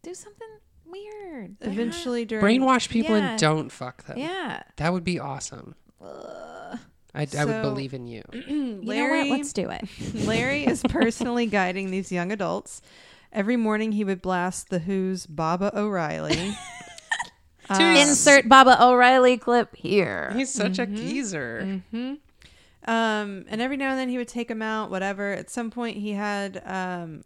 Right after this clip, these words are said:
Speaker 2: a couple of the girls come help him on, uh, some property in South Carolina, like, the family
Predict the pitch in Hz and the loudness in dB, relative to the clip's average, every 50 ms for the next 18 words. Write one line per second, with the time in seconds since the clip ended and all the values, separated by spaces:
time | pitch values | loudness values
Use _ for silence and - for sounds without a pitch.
0 | _ - - - 226 233 - 240 233 214 208 - 202 190 185 190 185 180 - - | _ -20 -12 -8 -8 -6 -4 -4 -6 -6 -6 -6 -4 -2 -2 -2 -4 -6 -8 -10
1 | 202 208 202 196 190 185 185 196 196 190 - 202 196 196 190 185 - - 180 180 | -6 -6 -6 -4 -4 -4 -2 -4 -4 -4 -2 -2 -2 -2 -2 -2 -2 -2 -2 -2
2 | 175 175 175 175 - - - 175 170 160 185 - - 180 - - 202 185 175 - | -2 -4 -6 -8 -10 -8 -6 -6 -4 -4 -4 -6 -6 -8 -6 -6 -4 -4 -4 -2
3 | - 185 185 185 - - 185 180 185 185 185 185 185 180 - _ - - - - | 0 0 0 0 0 -2 -2 -2 -2 -2 -2 -2 -4 -6 -8 _ -20 -20 -20 -20
4 | _ _ _ - 190 175 170 175 170 170 - - 180 180 - - 190 190 180 175 | _ _ _ -2 0 0 0 0 -2 -4 -4 -4 -6 -6 -4 -4 -4 -4 -4 -4
5 | 170 170 175 170 175 175 165 170 165 - - 170 - - 180 175 175 175 175 175 | -4 -6 -6 -6 -6 -6 -6 -8 -10 -10 -12 -12 -8 -6 -4 -4 -2 -4 -4 -6
6 | 175 170 170 170 160 | -6 -6 -6 -8 -10